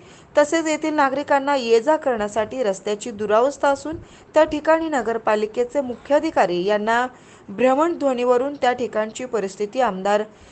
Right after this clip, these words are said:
समाधान आवताडे यांनी कळवली आहे. त्या ठिकाणी त्वरित पाणी कशा पद्धतीने उपसा होईल याची दक्षता घेऊन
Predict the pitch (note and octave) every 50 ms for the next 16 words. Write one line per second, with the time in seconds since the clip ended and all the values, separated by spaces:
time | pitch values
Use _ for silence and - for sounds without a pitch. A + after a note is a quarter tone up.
0 | - - - - - C#4 C4 C4 C#4 D4 D#4 D#4+ D#4 D4+ C#4 C4 - C4 B3+ C4
1 | D4 C#4+ A#3 G3+ F#3+ F#3+ F#3+ G3 - B3+ A#3+ A3 F#3+ F3+ E3+ E3+ E3+ F#3 G3+ G3
2 | E3 - - - - - - - - - D#4+ D#4+ E4 E4+ E4 E4 D#4+ E4+ E4+ E4+
3 | D#4 D4 D4 D4+ D4 - - C#4 B3 A#3 B3+ B3 B3 A3+ - B3+ B3+ B3+ - A3
4 | F3+ F#3+ A3 A3 A3 C4+ C4+ D4+ C#4+ A#3+ - - - G#3 G3 F#3+ F#3+ G3 A3+ B3
5 | G#3+ F#3+ - - G3+ F#3 F#3+ F#3+ - - B3 A#3+ C#4 C#4 A#3 A3+ G3 F3+